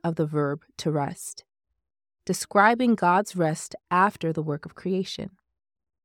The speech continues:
The people of God had been oppressed for hundreds of years. Now they needed to trust the God of heaven and earth to provide for their every need,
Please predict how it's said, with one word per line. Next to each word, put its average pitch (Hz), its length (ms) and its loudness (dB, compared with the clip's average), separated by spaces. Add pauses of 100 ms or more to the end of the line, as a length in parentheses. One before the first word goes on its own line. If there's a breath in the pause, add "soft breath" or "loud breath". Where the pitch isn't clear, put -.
(300)
The 196 80 0
people 254 360 0
of 277 140 2
God 180 280 4
had 175 280 0
been 160 160 0
oppressed - 640 -4
for - 180 -6
hundreds 180 600 0
of 151 100 -6
years. 156 540 -4 (680)
Now 190 540 6
they 185 180 4
needed 190 320 2
to - 80 -6
trust - 460 -2
the 233 100 0
God 175 260 2
of 180 100 -6
heaven 185 380 -2
and 160 240 -4
earth 156 400 -4 (380)
to - 120 -2
provide 160 540 0
for 156 260 -2
their 156 300 -4
every 170 440 -4
need, 151 380 -4